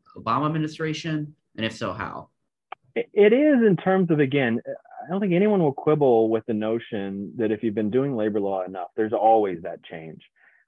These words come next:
Speaker 2: We know as practitioners that when the political party of the White Office changes, there will be pretty significant changes. And often you can sort of foreshadow, because some of these issues, to be honest, go back and forth every four to eight years. And it's sort of,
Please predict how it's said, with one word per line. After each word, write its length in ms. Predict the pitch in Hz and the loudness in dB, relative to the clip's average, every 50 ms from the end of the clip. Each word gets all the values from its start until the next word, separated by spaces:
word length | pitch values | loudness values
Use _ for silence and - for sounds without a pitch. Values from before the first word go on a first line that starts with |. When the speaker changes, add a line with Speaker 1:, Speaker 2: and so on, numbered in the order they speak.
| _ _ | _ _
Speaker 2:
We 360 | - 107 104 135 127 131 135 | -10 -8 0 2 4 6 6
know 300 | 127 123 120 120 120 117 | 6 6 6 6 6 6
as 60 | 104 - _ | 4 2 _
practitioners 680 | - 107 107 104 - 110 104 - - 107 101 98 90 92 101 | 0 0 0 0 0 -2 -2 -2 -2 -6 -4 -4 -6 -6 -8
that 120 | 95 - | -8 -8
when 120 | 95 98 | -6 -6
the 80 | 95 95 | -6 -6
political 400 | 87 101 101 110 127 131 127 127 | -4 0 0 2 2 2 0 -2
party 320 | - 123 113 113 110 107 | -2 0 2 2 2 2
of 60 | 101 95 | 0 0
the 60 | 98 | 0
White 180 | 92 92 95 | 0 0 0
Office 220 | 95 87 90 - - | -2 -2 -4 -6 -14
changes, 200 | - 87 87 127 _ - | -18 -18 -18 -18 _ 0
there 200 | 165 175 160 151 | 4 4 4 6
will 80 | 147 | 6
be 220 | 135 127 120 - - _ _ _ _ _ _ _ _ _ | 4 4 2 2 -2 _ _ _ _ _ _ _ _ _
pretty 240 | - 196 180 160 - | 2 2 2 4 2
significant 440 | - 120 107 98 98 98 95 90 - | 0 -2 -2 -2 -2 -4 -8 -8 -8
changes. 300 | - 90 85 80 98 107 | -10 -12 -10 -10 -4 -2
And 100 | 147 156 | -2 2
often 300 | 175 214 208 - 139 117 | 2 2 2 2 2 2
you 80 | 113 117 | 2 0
can 180 | - 110 98 90 - | 0 -2 -6 -2 0
sort 140 | 123 113 104 | 0 0 0
of 80 | 90 | 0
foreshadow, 460 | - 104 98 92 - 107 95 95 87 | -2 -4 -4 -4 -2 -2 -2 -2 -2
because 200 | 76 - 92 - _ _ - | -6 -10 -12 -14 _ _ 0
some 100 | 185 196 | 2 2
of 80 | 180 156 | 4 2
these 140 | 117 92 104 | 0 -2 -2
issues, 340 | 110 101 - 107 101 98 - _ _ _ - - _ _ | -4 -4 -2 -4 -4 -4 -6 _ _ _ -20 -20 _ _
to 60 | 120 | -4
be 120 | 110 113 107 | -2 0 0
honest, 260 | 101 104 107 98 - _ - | 0 -4 -6 -8 -10 _ -8
go 120 | 113 110 | -6 -6
back 320 | 95 87 107 104 98 - 104 | -2 -2 -2 -2 -2 -4 -8
and 120 | 95 90 | -10 -8
forth 300 | - 107 107 95 85 82 - | -4 -4 -4 -4 -4 -4 -6
every 240 | 107 98 101 101 95 | -6 -4 -4 -6 -6
four 200 | - 104 101 95 | -2 -2 0 0
to 80 | 95 | 0
eight 220 | 90 85 95 101 85 | -2 -2 -4 -4 -4
years. 320 | 98 98 92 87 87 82 | -4 -4 -4 -4 -4 -6
And 100 | 98 95 | -6 -8
it's 140 | 95 87 _ | -8 -4 _
sort 160 | 120 104 101 | 0 0 0
of, 80 | 92 | 0